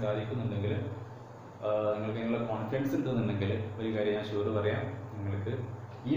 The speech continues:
മേഖലയിൽ നിന്ന് മാർക്ക് നഷ്ടപ്പെടില്ല. ഓക്കെ, ഇതുപോലത്തെ ക്വസ്റ്റ്യൻസ് നമ്മുടെ ഗൈഡുകളിലും അതുപോലെ ടെക്സ്റ്റ് ബുക്കിലൊക്കെ നിങ്ങൾ നോക്കുക. ആ, നിങ്ങൾ ചെയ്യാൻ സാധിക്കുന്നുണ്ടെങ്കിൽ നിങ്ങൾ ചെയ്യാം, അല്ലെങ്കിൽ നിങ്ങൾക്ക് കമന്റ് ചെയ്യാം കമന്റ് ബോക്സിൽ. എന്നിട്ട് ഇതുപോലെ തന്നെ നമുക്കൊരു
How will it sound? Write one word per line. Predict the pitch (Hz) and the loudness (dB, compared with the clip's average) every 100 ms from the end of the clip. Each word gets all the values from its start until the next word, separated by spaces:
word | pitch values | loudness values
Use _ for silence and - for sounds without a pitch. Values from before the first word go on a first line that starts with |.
| 135 | 4
മേഖലയിൽ | 110 104 101 104 | 4 4 4 4
നിന്ന് | 107 98 | 2 0
മാർക്ക് | 95 98 | -2 -4
നഷ്ടപ്പെടില്ല. | 95 101 98 104 - - - - - | -6 -6 -6 -6 -6 -10 -12 -10 -4
ഓക്കെ, | 131 135 135 - | -2 -2 -4 -4
ഇതുപോലത്തെ | 107 107 107 117 117 | 0 2 2 4 4
ക്വസ്റ്റ്യൻസ് | 113 - 110 110 110 113 113 117 | 2 0 -2 -4 0 2 2 0
നമ്മുടെ | 104 104 104 | 0 2 4
ഗൈഡുകളിലും | 101 101 104 107 107 | 4 4 4 2 -2
അതുപോലെ | 101 101 101 | 0 0 0
ടെക്സ്റ്റ് | 101 - 101 | -2 -4 -6
ബുക്കിലൊക്കെ | 101 107 104 135 - - - | -2 0 0 -2 -4 -10 -8
നിങ്ങൾ | 107 107 98 | -2 0 2
നോക്കുക. | 95 98 131 - - - 104 | 0 0 0 -2 -6 -6 -2
ആ, | 104 | 0
നിങ്ങൾ | 101 104 - | 0 -2 -2
ചെയ്യാൻ | 107 110 | -2 0
സാധിക്കുന്നുണ്ടെങ്കിൽ | 107 104 104 113 110 110 107 | 2 2 2 0 0 0 -2
നിങ്ങൾ | 107 110 101 | -2 -4 0
ചെയ്യാം, | 104 139 - - - | 0 0 -2 -6 -2
അല്ലെങ്കിൽ | 107 104 107 110 127 | 0 2 2 2 2
നിങ്ങൾക്ക് | 113 107 101 101 | 2 -2 -4 -2
കമന്റ് | 98 101 104 101 | -2 -2 -2 -2
ചെയ്യാം | 101 104 95 | 0 2 0
കമന്റ് | 92 95 95 | -2 -2 -2
ബോക്സിൽ. | 90 - - - - - - 104 | -2 -2 -2 -2 -4 -8 -8 -4
എന്നിട്ട് | 101 104 104 101 | 0 2 2 2
ഇതുപോലെ | 107 107 104 | 0 2 2
തന്നെ | 107 107 | 0 -2
നമുക്കൊരു | 104 104 | -2 -2